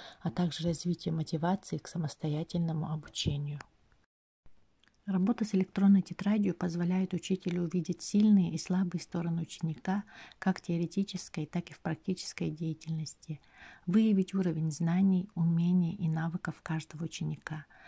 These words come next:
найти лучший вариант для совершенствования процесса обучения, мотивировать отстающих учеников к усвоению учебного материала.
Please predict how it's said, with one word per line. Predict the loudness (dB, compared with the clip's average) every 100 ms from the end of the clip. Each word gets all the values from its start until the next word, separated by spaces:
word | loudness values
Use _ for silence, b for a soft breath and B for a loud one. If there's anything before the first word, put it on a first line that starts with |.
| B B
найти | 2 4 4
лучший | 4 4 2 -2 -2
вариант | 0 0 -2
для | -4 -6
совершенствования | -4 -4 -2 -2 -2 -2 -4 -2 -2
процесса | -4 -8 -6 -6 -6 -8
обучения, | -10 -10 -2 4 4 4 -4 B B B
мотивировать | -2 2 2 4 4 4 0
отстающих | -2 -4 -2 -2 -4 -6 -8
учеников | -6 -4 -4 -4 -8 -6
к | -4
усвоению | -2 -2 -2 2 4 4 0
учебного | -6 -8 -8 -4 -4
материала. | -2 -4 -4 -6 -4 -6 -10